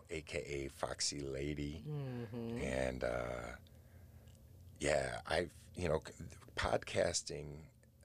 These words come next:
Speaker 1: has given me in this three years so many friends.
Speaker 2: Oh, definitely.
Speaker 1: And met, is, it's allowed me to meet people from all over the country and world
Speaker 2: Yeah.
Speaker 1: as well, because I got a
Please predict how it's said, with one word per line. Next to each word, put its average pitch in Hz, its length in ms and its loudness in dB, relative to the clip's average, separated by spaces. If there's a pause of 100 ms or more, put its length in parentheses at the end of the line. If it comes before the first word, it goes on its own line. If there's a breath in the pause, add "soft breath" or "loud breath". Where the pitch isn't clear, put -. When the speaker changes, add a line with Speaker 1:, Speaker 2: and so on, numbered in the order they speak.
(140)
Speaker 1:
has 78 300 0
given 73 460 -2
me 71 400 -6
in 65 120 -8
this 69 260 0
three 73 220 -8
years 67 640 -2 (720 loud breath)
so 78 260 2
many 76 180 -2
friends. 60 680 -2
Speaker 2:
Oh, 131 380 0
definitely. 104 680 -6
Speaker 1:
And 78 220 6
met, 78 220 4 (100)
is, 80 400 0
it's 78 220 -2
allowed 76 420 0
me 80 80 0
to 73 100 -2
meet 76 240 -4 (140)
people - 320 0
from 69 360 0 (240)
all 80 300 2
over 80 180 2
the 98 80 4
country 80 480 -2
and 82 380 2
world 76 340 2 (560)
Speaker 2:
Yeah. 127 100 -14 (100)
Speaker 1:
as - 100 -10
well, 71 340 -10
because 71 560 -4
I 78 140 -4
got 76 220 0
a 67 240 -2